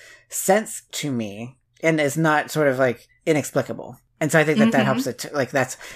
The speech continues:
Speaker 1: helps why I think it lands much more effectively than some other episodes do.
Speaker 2: Mm-hmm. Yeah,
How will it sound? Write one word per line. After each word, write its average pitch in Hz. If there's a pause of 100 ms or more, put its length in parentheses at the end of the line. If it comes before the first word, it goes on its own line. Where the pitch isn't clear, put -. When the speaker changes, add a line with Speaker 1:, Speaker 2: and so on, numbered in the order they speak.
Speaker 1:
helps -
why 143
I 139
think 135
it 127
lands 127 (240)
much 131
more 113
effectively 117
than 120
some 120
other 117
episodes -
do. 120 (960)
Speaker 2:
Mm-hmm. 240 (1160)
Yeah, 185